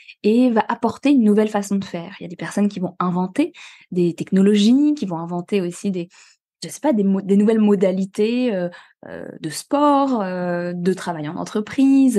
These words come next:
voilà, sur tous les domaines de l'existence, en fait, il y a pas de, de domaine privilégié pour les artisans de lumière, ils sont pas tous, euh,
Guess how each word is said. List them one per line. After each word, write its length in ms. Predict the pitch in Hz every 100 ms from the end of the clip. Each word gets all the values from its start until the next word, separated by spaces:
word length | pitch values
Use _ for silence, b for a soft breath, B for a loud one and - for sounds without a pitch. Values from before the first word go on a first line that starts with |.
| 175
voilà, 240 | 190 339
sur 220 | - 208
tous 220 | - 320 339
les 100 | 226
domaines 440 | 202 214 233 226
de 240 | 185 175 175
l'existence, 640 | 170 165 175 - 339 330
en 60 | 202
fait, 260 | 269 269
il 20 | 160
y 40 |
a 20 |
pas 180 | - 220
de, 200 | 190 170 B B B B -
de 60 | 180
domaine 500 | 190 190 208 196 165
privilégié 680 | - 220 202 196 196 190 220
pour 120 | 190
les 100 | 175
artisans 280 | 156 - 160
de 60 |
lumière, 220 | 165 262 254
ils 80 |
sont 120 | 190 170
pas 140 | 196 -
tous, 320 | 226 233 -
euh, 140 | 175